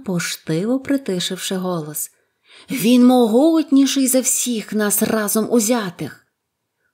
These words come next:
Оз живе в Смарагдовому місті».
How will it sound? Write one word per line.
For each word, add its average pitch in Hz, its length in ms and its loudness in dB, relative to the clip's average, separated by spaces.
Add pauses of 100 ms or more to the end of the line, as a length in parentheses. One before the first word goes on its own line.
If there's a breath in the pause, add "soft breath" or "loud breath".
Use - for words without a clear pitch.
(160)
Оз 262 600 2
живе 214 440 2
в 240 40 -4
Смарагдовому 220 1300 0
місті». 190 880 -6